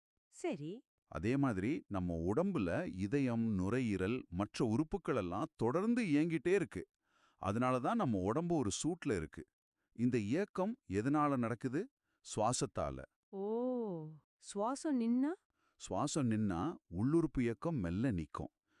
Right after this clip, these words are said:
Speaker 2: உடம்பு ஷில்லுன்னு ஆகிடும். அப்போ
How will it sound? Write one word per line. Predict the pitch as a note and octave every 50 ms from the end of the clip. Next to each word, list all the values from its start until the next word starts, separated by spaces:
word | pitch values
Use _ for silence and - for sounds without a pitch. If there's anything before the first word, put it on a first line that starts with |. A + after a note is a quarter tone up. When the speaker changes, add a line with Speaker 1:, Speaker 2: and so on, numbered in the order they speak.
| _ _ -
Speaker 2:
உடம்பு | E2 E2+ A2+ B2+ C3 B2 B2 C3+ E3
ஷில்லுன்னு | E3 - - A2 G#2+ A#2+ D3 D#3+ E3+ C#3
ஆகிடும். | G2+ F2+ D#2+ D#2 - C#2+ - _ _ _ _ _ _ _ _ _ _ _
அப்போ | - C#2+ - _ - F2